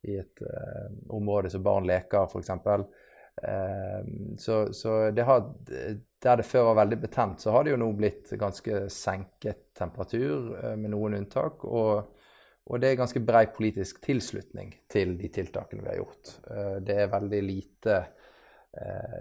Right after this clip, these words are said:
utenom, eh, eh, kanskje F R P som, som driver og tar noen omkamper, så,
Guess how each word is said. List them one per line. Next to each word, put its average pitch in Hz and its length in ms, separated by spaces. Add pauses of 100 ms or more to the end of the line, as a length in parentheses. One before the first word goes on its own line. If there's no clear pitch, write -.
utenom, 98 560
eh, 90 340 (460)
eh, - 720 (220)
kanskje 98 320
F 95 140
R - 100
P 95 100 (140)
som, 90 300 (100)
som 92 340 (540)
driver 92 300
og - 100
tar 98 160
noen 90 160
omkamper, - 480
så, 101 240